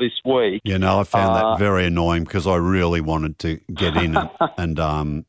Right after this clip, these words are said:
Speaker 2: and watch the last one. I think the last one's only gone out this week.
Speaker 1: Right.
Speaker 2: So I haven't done that yet, but it's, was something, there was something wrong, and though I'm sure Foxtel had a bit of a drama with that because at episode five,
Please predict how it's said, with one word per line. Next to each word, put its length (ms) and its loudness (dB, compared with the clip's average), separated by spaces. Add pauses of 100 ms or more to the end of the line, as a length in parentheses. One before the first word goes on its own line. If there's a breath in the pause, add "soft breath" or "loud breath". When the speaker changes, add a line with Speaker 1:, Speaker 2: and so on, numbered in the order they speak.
Speaker 2:
and 400 -6
watch 260 -4
the 100 -4
last 360 0
one. 180 0
I 40 -2
think 200 -4
the 80 -2
last 300 0
one's 140 -2
only 200 0
gone 240 -2
out 220 -2
this 320 -8
week. 340 -2 (540 soft breath)
Speaker 1:
Right. 320 2
Speaker 2:
So 280 0
I 120 2
haven't 480 -4
done 240 0
that 180 -4
yet, 160 -4
but 220 -2
it's, 260 -10 (640 loud breath)
was 140 2
something, 640 0
there 80 -4
was 120 -4
something 420 -2
wrong, 320 2
and 140 0
though 280 0
I'm 140 -6
sure 240 -10
Foxtel 480 -6
had 80 0
a 20 2
bit 120 -2
of 80 -4
a 40 -4
drama 360 -2
with 160 -2
that 180 -4
because 340 -6
at 100 -2 (580 loud breath)
episode 520 0
five, 1000 0